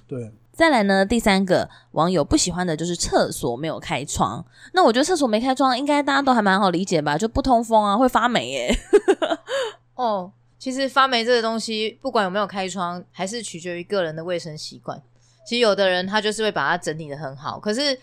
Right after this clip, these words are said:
Speaker 3: 我觉得这东西现在已经有一个更加被重视的是，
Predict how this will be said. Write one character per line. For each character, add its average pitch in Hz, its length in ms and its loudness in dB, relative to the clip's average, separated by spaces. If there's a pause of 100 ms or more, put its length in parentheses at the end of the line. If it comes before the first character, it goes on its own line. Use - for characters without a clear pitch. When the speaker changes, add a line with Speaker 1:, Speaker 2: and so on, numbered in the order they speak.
(160)
Speaker 3:
我 208 140 -4
觉 254 100 4
得 277 60 6
这 285 100 -4
东 262 180 -2
西 247 140 -6
现 240 160 -6
在 226 160 0
已 156 80 -6
经 196 260 -8
有 139 320 -4 (280)
一 196 100 -12
个 202 180 0 (220)
更 226 220 0
加 208 180 0
被 208 140 -2
重 190 200 -4
视 175 200 -8
的 147 160 -12
是， 180 240 -8